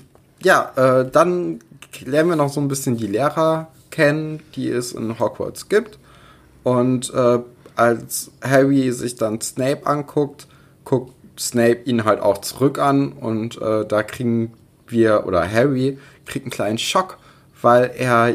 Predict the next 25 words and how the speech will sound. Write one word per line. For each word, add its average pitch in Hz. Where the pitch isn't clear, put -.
ja 104
eine, 95
also 101
seine 98
Narbe 123
tut 143
dann 143
auf -
einmal 135
unglaublich 139
weh 135
und 107
es 110
kommt 110
dann 110
ein 107
grüner 170
Blitz, 131
so 123
wie 120
in 113
der 107
Nacht, 107
als, 92
äh, 92